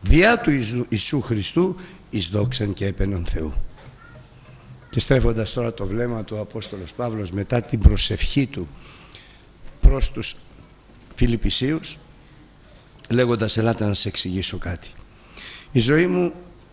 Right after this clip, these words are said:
αυτά τα δώδεκα, δεκατρία χρόνια που έζησα όταν σας εγκατέλειψα,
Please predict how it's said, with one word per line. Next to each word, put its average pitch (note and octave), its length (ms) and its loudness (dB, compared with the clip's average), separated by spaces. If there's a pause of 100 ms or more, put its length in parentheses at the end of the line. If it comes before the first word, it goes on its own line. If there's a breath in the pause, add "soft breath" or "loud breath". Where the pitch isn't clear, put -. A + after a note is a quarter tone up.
(160)
αυτά C#3+ 260 0
τα C3 140 0
δώδεκα, B2 360 0
δεκατρία A2+ 500 -2
χρόνια A2 540 0 (640 loud breath)
που G#2 340 0 (920)
έζησα A#2 720 4 (720)
όταν A#2 240 0
σας G2+ 240 0
εγκατέλειψα, G#2 760 -2